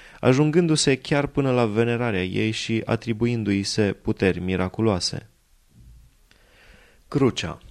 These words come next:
Fiindcă propovăduirea crucii este o nebunie pentru cei ce sunt pe calea pierzării, dar pentru noi care suntem pe calea mântuirii este puterea lui Dumnezeu.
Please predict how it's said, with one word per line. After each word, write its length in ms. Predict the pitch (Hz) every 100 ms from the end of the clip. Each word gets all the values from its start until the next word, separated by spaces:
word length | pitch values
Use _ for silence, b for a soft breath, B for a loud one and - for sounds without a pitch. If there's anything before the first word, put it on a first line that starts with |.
| - - - - _ _ _ B B B B B
Fiindcă 420 | - 147 139 139 127
propovăduirea 680 | 123 123 123 131 170 190
crucii 440 | 143 - 151 - 139
este 260 | 131 -
o 40 | 127
nebunie 520 | 127 113 113 127 120
pentru 280 | 92 90 95
cei 180 | 113 110
ce 140 | 113
sunt 300 | 107 107 110
pe 100 | 113
calea 380 | 107 92 90 90
pierzării, 720 | - 101 101 101 107 87 -
dar 260 | 87 95 90
pentru 440 | - 104 101 110
noi 280 | 107 117 143
care 240 | 143 95 90
suntem 380 | - 117 117
pe 100 | 107
calea 280 | - - 113
mântuirii 680 | 92 92 104 110 127 139 -
este 340 | 127 123 - 127
puterea 420 | 131 120 120 117
lui 140 | 113
Dumnezeu. 580 | 104 107 110 98 90 82